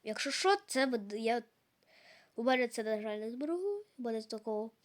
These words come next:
я не знайшов цього кадра в інтернеті, але в, на каналі Жорика і, Жорика і Хомяка Славика є так... там дала ця іконка. І вгадайте, на що ця ц-,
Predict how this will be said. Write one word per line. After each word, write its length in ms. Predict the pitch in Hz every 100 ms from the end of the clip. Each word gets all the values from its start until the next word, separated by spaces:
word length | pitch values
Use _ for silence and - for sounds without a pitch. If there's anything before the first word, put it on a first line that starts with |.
| -
я 120 | 233
не 80 | 226
знайшов 320 | 233 320 427
цього 180 | 415 349
кадра 360 | 339 311 294 254
в 220 | 240 -
інтернеті, 460 | 226 240 240 233 220
але 220 | 240 320
в, 320 | 254 220 220 - - - -
на 60 |
каналі 360 | 214 226 214 208
Жорика 380 | 214 208 208 208
і, 260 | 214 214 _ _ _ _ _ _ - - _ -
Жорика 580 | 226 240 208 - 202 185 _ _ _
і 40 | -
Хомяка 420 | 220 214 214 196
Славика 760 | - - _ _ - - 339 _ _ _ _ _ _ _ _ _ -
є 180 | 254 294
так... 180 | 294 240 _ _ _ _ -
там 160 | 247 240
дала 180 | 240
ця 140 | 233 220
іконка. 420 | 226 - _ - -
І 100 | 247
вгадайте, 720 | 254 254 349 427 415 214 196 _ -
на 100 | 233
що 260 | 233 302 269
ця 300 | - 262 240
ц-, 320 | - -